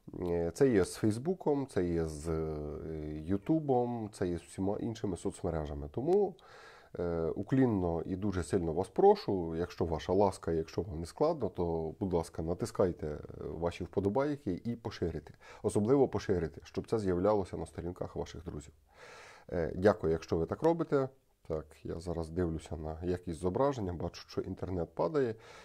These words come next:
і бачу, що в мене очі підпухші, я вночі їхав.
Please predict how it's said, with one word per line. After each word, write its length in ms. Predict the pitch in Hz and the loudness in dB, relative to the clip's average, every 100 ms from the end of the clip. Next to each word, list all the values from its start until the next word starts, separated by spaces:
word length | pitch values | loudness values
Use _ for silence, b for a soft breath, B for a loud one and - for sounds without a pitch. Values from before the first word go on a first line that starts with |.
| B | B
і 40 | 90 | -2
бачу, 300 | 107 110 98 | 0 0 -2
що 180 | - | -2
в 60 | 85 | 0
мене 280 | 92 101 90 | 4 4 2
очі 320 | - 101 98 | 2 0 -2
підпухші, 720 | 82 82 - 147 - 127 110 - | -6 -6 -2 -2 -2 -4 -4 -4
я 220 | 87 101 | 0 0
вночі 560 | 104 87 85 - 98 90 - | 0 -2 -2 0 -2 -2 -8
їхав. 500 | 90 92 - - | -4 -4 -4 -8